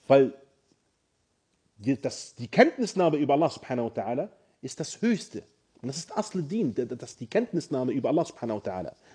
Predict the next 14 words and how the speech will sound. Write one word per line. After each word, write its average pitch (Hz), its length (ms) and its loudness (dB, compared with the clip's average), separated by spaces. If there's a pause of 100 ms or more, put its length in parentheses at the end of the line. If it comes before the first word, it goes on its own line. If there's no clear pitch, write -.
Aber 175 280 2
es - 160 -4
gibt - 220 -2
ein 156 260 0
Minimum 226 380 4
an 147 160 -2
Kenntnisnahme. 107 680 -4 (880)
Ein 123 160 0
Minimum 226 280 4
an 175 120 4
Kenntnisnahme, 208 480 4
das 214 220 2
ist - 260 -14
das, 247 320 -4